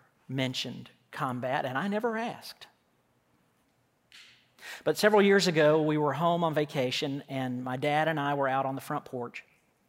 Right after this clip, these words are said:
talking about this and that, when suddenly I became aware, okay, this, this conversation is going to deep places here.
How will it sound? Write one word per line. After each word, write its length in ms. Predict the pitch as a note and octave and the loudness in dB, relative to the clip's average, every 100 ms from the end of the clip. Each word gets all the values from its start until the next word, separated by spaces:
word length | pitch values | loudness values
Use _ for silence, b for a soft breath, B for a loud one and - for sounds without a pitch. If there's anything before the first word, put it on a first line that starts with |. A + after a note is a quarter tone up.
| _ _ _ _ _ _ _ _ B B B B B B B B | _ _ _ _ _ _ _ _ B B B B B B B B
talking 340 | D#3+ D3+ E3+ | 4 4 4
about 260 | D3+ C#3+ C3 | 2 2 4
this 200 | D3+ D3+ | 0 0
and 160 | F3+ C3+ | -2 0
that, 380 | A#2+ A#2+ C#3+ - | 0 0 -2 -6
when 140 | - C#3 | -8 -6
suddenly 500 | - F#3+ A3+ F#3 C3+ | -4 -2 -2 0 0
I 80 | D3+ | -2
became 300 | D#3+ E3 C#3+ | -4 -6 -6
aware, 480 | B2 F3+ F3 C3 B B B B _ | -4 -4 -2 -4 B B B B _
okay, 300 | C#3 F3+ F3+ | -10 -6 -6
this, 340 | B2+ D#3 - | -6 -8 -10
this 200 | - C#3 | -10 -10
conversation 680 | - C3+ B2 - B2+ A#2+ C3+ | -6 -6 -6 -6 -4 -4 -6
is 100 | A#2 | -8
going 280 | A#2+ B2+ B2 | -4 -4 -4
to 60 | A2 | -8
deep 300 | A2 C3+ - | -8 -10 -10
places 440 | D3+ C#3+ - A2+ | -12 -12 -12 -14
here. 300 | A3 - - | -14 -14 -16